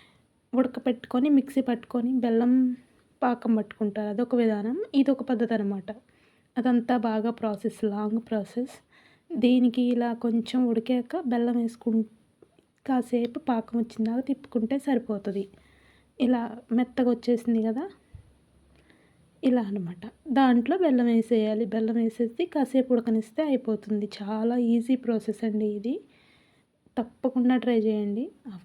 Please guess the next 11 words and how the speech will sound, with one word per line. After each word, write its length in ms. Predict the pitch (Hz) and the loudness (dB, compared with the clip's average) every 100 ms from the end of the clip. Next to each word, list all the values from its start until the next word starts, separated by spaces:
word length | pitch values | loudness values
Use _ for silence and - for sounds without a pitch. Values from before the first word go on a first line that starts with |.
| - | -2
course 360 | 269 - - | -2 -4 -4
మీకు 200 | 226 220 | -2 0
వచ్చు 180 | 214 - | -2 2
అనుకోండి, 540 | 254 240 226 208 247 - _ _ _ - | 0 2 0 0 -4 -8 _ _ _ 0
ఇదొక 380 | 254 233 247 226 | 2 2 0 -2
ప్రాసెస్. 420 | 226 214 196 - - _ _ _ _ - - - | -2 -2 -6 -16 -20 _ _ _ _ -20 -12 -2
I 40 | 240 233 | 2 2
want 160 | 220 226 | 2 2
to 40 | 226 | 0
tell, 220 | 208 117 - 254 | 0 -2 -6 -2
ఇది 140 | 240 | 0